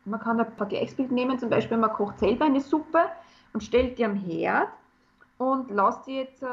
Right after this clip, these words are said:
weiß ich nicht, einen Tag jetzt draußen stehen oder zwei Tage und die Suppe hört auf zum Brodeln und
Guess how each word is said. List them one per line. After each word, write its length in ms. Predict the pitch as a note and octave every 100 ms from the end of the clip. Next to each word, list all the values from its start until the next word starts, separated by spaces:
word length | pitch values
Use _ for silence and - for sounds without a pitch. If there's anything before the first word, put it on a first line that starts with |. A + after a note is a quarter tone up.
| B3 G#3
weiß 160 | A3
ich 60 | G#3
nicht, 120 | F#3
einen 260 | G3+ G3+ G3
Tag 280 | E3+ -
jetzt 120 | A3 G#3
draußen 380 | F3 C#3 -
stehen 300 | F3+ - B3+
oder 180 | A#3 E3
zwei 240 | - F3 B3
Tage 560 | C4 C4 C4+ C#4+ D4
und 140 | C4 B3
die 80 |
Suppe 320 | A3+ B3 - A#3
hört 180 | G3
auf 240 | - A#3+ -
zum 160 | G3+
Brodeln 520 | F3+ D#3+ B3+ D4+ D#4+ F4+ - - - -
und 280 | A#3 A#3+